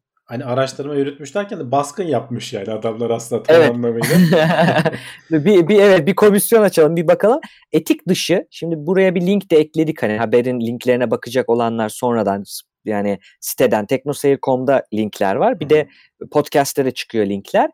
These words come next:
Speaker 2: Burada yayın etiği diye bir link koydum. Güzel bir Türkçe makalede anlatmış hani neler var yayın etiği dediğimizde, bilimsel yayın etiği dediğimizde mesela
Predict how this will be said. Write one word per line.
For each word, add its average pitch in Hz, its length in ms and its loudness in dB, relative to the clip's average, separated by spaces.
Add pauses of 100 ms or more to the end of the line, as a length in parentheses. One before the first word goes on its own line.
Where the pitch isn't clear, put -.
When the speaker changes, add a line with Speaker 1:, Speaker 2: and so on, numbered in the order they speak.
(260)
Speaker 2:
Burada 156 180 0
yayın 175 280 4
etiği 180 320 -4
diye 170 180 -2
bir 170 80 -8
link 202 220 -2
koydum. 165 440 -2
Güzel 170 360 0
bir 170 120 -4
Türkçe - 320 -4
makalede 139 580 0
anlatmış 127 560 -4
hani 113 240 -2 (260)
neler 139 300 4
var 110 160 2
yayın 123 260 4
etiği 110 360 -6
dediğimizde, 107 480 -4
bilimsel 113 460 -4
yayın 127 180 2
etiği 107 260 -6
dediğimizde 131 480 -4 (260)
mesela - 100 -14